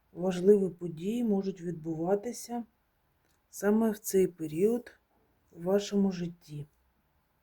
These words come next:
Як ви вже могли здогадатися, то життя розподіляється на періоди активні, а також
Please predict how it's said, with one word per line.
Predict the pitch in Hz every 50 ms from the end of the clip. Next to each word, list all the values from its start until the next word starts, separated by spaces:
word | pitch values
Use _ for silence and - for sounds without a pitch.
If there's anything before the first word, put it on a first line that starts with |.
| _ _ _ _ _ _ _ _ _ _ _ _ _ _ _ _ _ _ _ _ _ _ _ _ _ _ _ -
Як | 180 190 208 208 202 180
ви | 185 202 202
вже | 196 185 180 190 185 180 165 - - -
могли | - 180 180 175 180 180 185 175
здогадатися, | 165 170 - 175 170 170 170 170 190 214 240 247 - 262 262 - - 247 240
то | 240 - - 202 180 175 175 175 - _ _ _ _ _ _ -
життя | 175 175 185 185 175 - - 220 233 226
розподіляється | 214 202 202 - - 185 175 170 185 185 185 185 180 180 170 170 175 156 160
на | 165 165 165
періоди | - - 190 196 202 202 202 185 170 170 160 156 - -
активні, | 170 165 - _ - 208 233 247 247 247 254 254 254 247 - -
а | 170 156
також | - - 190 202 196 208 202 202 - - -